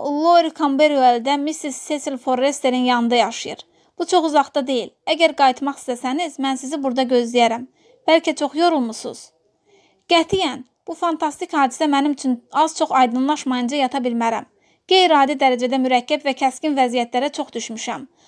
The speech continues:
Amma boynuma alıram ki, doğrudan da müəmmalı hadisələrin bu gün üst-üstə yığılması məni hövsələdən çıxarıb. Madam ki, hadisələrin ən qızğın yerinə düşmüşəm, sizlə axıra qədər qalacağam." "Sizin iştirakınız mənim üçün çox vacibdir,"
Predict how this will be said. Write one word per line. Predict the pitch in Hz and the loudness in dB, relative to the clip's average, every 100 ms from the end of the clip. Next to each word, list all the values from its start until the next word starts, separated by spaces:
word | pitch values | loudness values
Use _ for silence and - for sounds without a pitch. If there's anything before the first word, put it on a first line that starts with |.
| _ 220 | _ 0
Amma | 302 302 | 4 4
boynuma | 311 311 302 349 302 | 4 4 4 2 2
alıram | 269 311 339 | 0 0 -2
ki, | 311 220 - | -6 -8 -4
doğrudan | 277 277 302 339 | -2 0 0 0
da | 277 | 2
müəmmalı | 262 254 240 240 277 262 | 2 4 2 2 4 2
hadisələrin | 240 247 233 254 254 | 0 2 2 2 -2
bu | 247 | -2
gün | 247 294 | -4 -8
üst-üstə | 262 254 240 | -10 -8 -2
yığılması | 262 247 233 226 233 220 302 | 0 0 0 0 -2 -2 0
məni | 269 277 | 0 0
hövsələdən | 262 - 240 233 285 | -2 -2 0 0 0
çıxarıb. | 285 - 226 - - _ _ _ _ _ | -2 0 0 -2 -8 _ _ _ _ _
Madam | 311 311 311 370 349 | 4 4 6 2 2
ki, | 320 | 0
hadisələrin | 277 - 269 262 269 | 0 0 2 2 2
ən | - 302 277 | -2 -2 0
qızğın | 254 240 262 247 | -2 -2 -2 0
yerinə | 240 247 339 | 0 -2 -4
düşmüşəm, | - 254 - 226 - _ _ - | -8 -6 -6 -6 -10 _ _ -10
sizlə | - 330 320 302 | -2 2 4 4
axıra | 277 320 320 | 0 2 2
qədər | 285 269 277 | 2 -2 -2
qalacağam." | 240 233 233 - 262 _ _ _ _ _ _ _ _ _ | -2 -2 -6 -12 -16 _ _ _ _ _ _ _ _ _
"Sizin | - 339 349 392 | -6 -2 0 0
iştirakınız | - 302 277 269 302 302 | 0 4 4 2 -2 -2
mənim | 285 294 | -2 -2
üçün | 294 311 | -4 -8
çox | 294 311 247 | -6 -6 -2
vacibdir," | 240 233 226 - 226 | -2 -2 -10 -12 -14